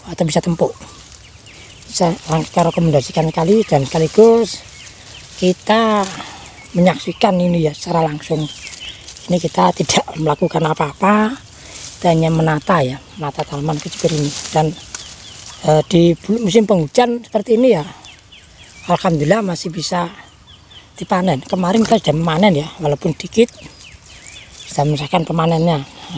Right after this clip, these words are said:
pemanenannya, ya. Kemarin sekitar kita dapat, eh, hampir lima belas kilo, ya. Oke, sahabatku semuanya. Pak. Sahabatku semuanya.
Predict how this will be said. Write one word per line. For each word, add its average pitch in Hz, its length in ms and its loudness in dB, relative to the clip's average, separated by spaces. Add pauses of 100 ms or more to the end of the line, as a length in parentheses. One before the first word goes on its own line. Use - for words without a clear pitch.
pemanenannya, 156 720 2 (240)
ya. 165 140 0 (760)
Kemarin 165 320 2
sekitar - 320 -4
kita - 240 -4
dapat, - 240 0 (1400)
eh, 156 240 2
hampir 170 240 2
lima 165 240 0
belas 135 160 0
kilo, 185 240 -4
ya. 131 160 -2 (1300)
Oke, 180 160 -2
sahabatku 151 400 -8
semuanya. 175 480 -2 (480)
Pak. 294 240 0 (1900)
Sahabatku - 420 -12
semuanya. 175 540 -2